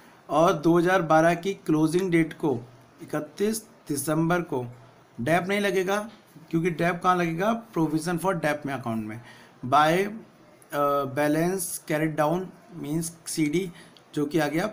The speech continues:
पाँच लाख, ठीक है। चलिए आगे बढ़ते हैं दो हज़ार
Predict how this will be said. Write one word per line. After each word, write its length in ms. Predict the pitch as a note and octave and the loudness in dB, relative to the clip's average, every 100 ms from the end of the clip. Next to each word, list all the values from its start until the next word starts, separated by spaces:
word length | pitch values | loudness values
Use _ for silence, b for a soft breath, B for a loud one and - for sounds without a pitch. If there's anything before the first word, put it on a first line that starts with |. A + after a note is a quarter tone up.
| - | -4
पाँच 280 | C#3 B2 | -4 -4
लाख, 240 | B2 A2 G#2 - - - - - _ - - - _ _ _ _ _ _ - _ - | -6 -6 -8 -20 -20 -20 -20 -20 _ -20 -20 -20 _ _ _ _ _ _ -20 _ -4
ठीक 140 | F3 | -2
है। 160 | G3 E3+ B B B - | 0 -4 B B B -6
चलिए 180 | E3+ | 2
आगे 200 | F#3 E3+ | 4 4
बढ़ते 260 | F3+ F3 F3+ | 2 0 -2
हैं 120 | F#3+ | -4
दो 160 | E3 E3 | 0 0
हज़ार 260 | D#3+ F3 | 2 0